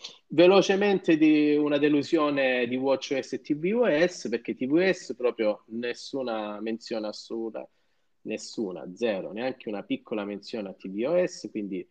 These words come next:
T V O S, eh, si può dire che non, non è stata proprio, eh, calcolata da, da Apple, quindi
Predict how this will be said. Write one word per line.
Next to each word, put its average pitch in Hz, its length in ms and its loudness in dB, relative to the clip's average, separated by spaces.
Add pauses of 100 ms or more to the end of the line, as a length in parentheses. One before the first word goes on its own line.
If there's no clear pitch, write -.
(280)
T 110 60 -8
V 113 120 0
O 123 140 2
S, - 200 -14
eh, 98 520 -6
si 104 140 -16
può 104 80 -8
dire 101 240 -4
che 95 140 -6
non, 92 260 -12
non 95 440 -14
è 95 40 -14
stata 95 300 -14
proprio, 90 600 -8 (540)
eh, 80 360 -10
calcolata 113 680 2
da, 117 420 0
da 117 140 -4
Apple, 110 500 -6
quindi 87 600 -10